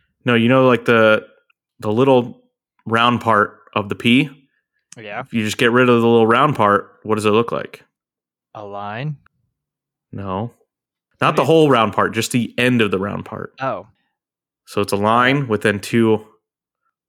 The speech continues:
Speaker 1: perpendicular lines going out.
Speaker 2: All right. <laughs> I don't know what you're saying.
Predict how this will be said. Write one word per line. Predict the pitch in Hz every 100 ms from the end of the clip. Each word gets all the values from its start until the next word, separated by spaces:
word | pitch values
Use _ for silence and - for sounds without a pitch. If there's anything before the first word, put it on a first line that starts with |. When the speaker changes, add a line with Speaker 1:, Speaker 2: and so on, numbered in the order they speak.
| _
Speaker 1:
perpendicular | - 104 104 107 104 95
lines | 95 95 101
going | 101 98
out. | 101 110 - _ _ _ _ _ _ _ _ _ _ 104
Speaker 2:
All | 117
right. | 120 120 - _ _
<laughs> | _ -
I | - - - - -
don't | 139 -
know | 156 -
what | 170
you're | 123 117
saying. | 117 127 123 120